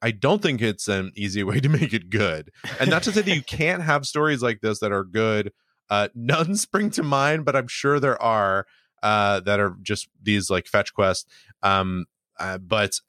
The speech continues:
Speaker 1: I, I think it is not necessarily, it's not a pathway to always have it work out, uh, really well. In fact, they can become monotonous because
Speaker 2: Yeah.
Speaker 1: it's like, "Uh, well, we already found four of the keys. We get it. Like,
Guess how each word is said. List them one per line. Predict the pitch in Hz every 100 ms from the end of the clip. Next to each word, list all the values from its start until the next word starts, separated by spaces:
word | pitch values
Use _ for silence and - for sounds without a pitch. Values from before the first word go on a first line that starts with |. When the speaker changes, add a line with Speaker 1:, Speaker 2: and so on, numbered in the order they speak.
| - -
Speaker 1:
I, | 104 101
I | 101
think | 98 117 107
it | 101
is | 101 98 - -
not | 101 101
necessarily, | 95 101 95 98 95 95 90 90 87 -
it's | -
not | 127 113
a |
pathway | - 104 104 98
to | 95
always | 92 92 90 85
have | 85 82
it | 80
work | 87 90
out, | 92 85 82 -
uh, | 87 85
really | 87 87
well. | 87 85
In | 85
fact, | 113 107 - - -
they |
can | 113 - 147 143
become | 131 113
monotonous | 107 131 131 95
because | - 101 104 92 -
Speaker 2:
Yeah. | - _ -
Speaker 1:
it's | 101
like, | 120 113 -
"Uh, | 147 135 - 107
well, | 139
we | 143 147
already | 156 143
found | 160 139
four | - 143
of | 131
the |
keys. | 127 135 113
We | 117
get | 123 135 131
it. | 95 -
Like, | 101